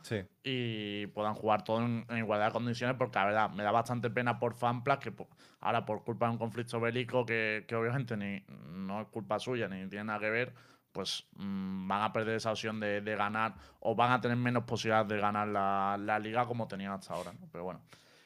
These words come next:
Speaker 2: Eh, vamos a hablar de N A un poquito, si quieres, Idelata. Y para N A le doy la palabra a nuestro amigo Luca.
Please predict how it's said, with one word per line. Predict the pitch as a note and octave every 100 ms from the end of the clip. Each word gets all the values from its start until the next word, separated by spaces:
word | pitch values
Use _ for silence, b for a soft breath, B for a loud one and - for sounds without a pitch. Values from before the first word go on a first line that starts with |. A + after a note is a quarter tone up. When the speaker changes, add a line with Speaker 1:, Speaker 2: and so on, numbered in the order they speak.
| b b _
Speaker 2:
Eh, | - F3+ F3 E3+ E3 D#3+ D#3 D3+ C3
vamos | E3 F3+ F#3
a | G#3 G3 F#3+ F#3 F3 E3+
hablar | E3+ E3 E3 F3 F3+ D#3
de | C#3+ D3 E3
N | E3+ E3+ F3
A | G3+ -
un | E3 D#3
poquito, | D#3+ D#3+ F#3+
si | F#3+ F3
quieres, | E3+ E3+
Idelata. | E3 D#3+ E3+ E3+ A3+ A#3+ - _
Y | C#3 C3+ C3 B2+ B2+
para | B2 B2+ C3+
N | D3 D#3
A | D#3+
le | D3+
doy | C3+ C#3+
la | D3
palabra | D3 C#3 C#3+ E3 E3 B2
a |
nuestro | B2 B2 A#2+
amigo | A#2 C3+
Luca. | C#3+ D3 F#3